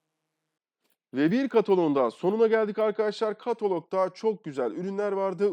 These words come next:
Umarım sizler de ürünleri beğenmişsinizdir. Yorum olarak aşağıya yazarsanız çok sevinirim.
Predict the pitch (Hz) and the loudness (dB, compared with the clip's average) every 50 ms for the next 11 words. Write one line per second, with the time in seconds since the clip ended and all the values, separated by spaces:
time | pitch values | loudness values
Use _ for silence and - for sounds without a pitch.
0 | - 175 190 196 196 190 175 156 131 - - 185 185 170 185 180 165 151 139 - | -2 -4 -4 -2 -2 -2 -2 -2 -4 -6 -8 -12 -10 -4 -2 -2 -2 -2 -2 -6
1 | - 180 175 180 170 175 165 143 127 156 175 185 190 196 196 190 185 - 196 190 | -8 -8 -8 -6 -4 -4 -4 -2 0 2 2 2 2 0 -4 -8 -8 -8 -8 -8
2 | 190 180 165 196 202 202 196 - _ _ _ _ 143 156 165 190 196 185 170 147 | -8 -6 -4 -2 -2 -2 -4 -8 _ _ _ _ -2 0 2 2 2 2 2 0
3 | 131 139 156 165 170 - - _ _ - - 175 165 - - 170 151 139 127 110 | 0 2 2 0 0 -2 -6 _ _ -6 -4 -4 -4 -4 -4 -4 -2 -2 0 2
4 | 117 143 151 143 151 147 139 - 151 151 160 156 - _ _ _ _ _ - 175 | 2 2 2 2 2 -2 -2 -2 -2 -2 -2 -4 -6 _ _ _ _ _ -8 -6
5 | 175 170 - - 180 170 175 175 175 180 180 180 | -6 -6 -4 -4 -4 -2 0 0 2 2 0 0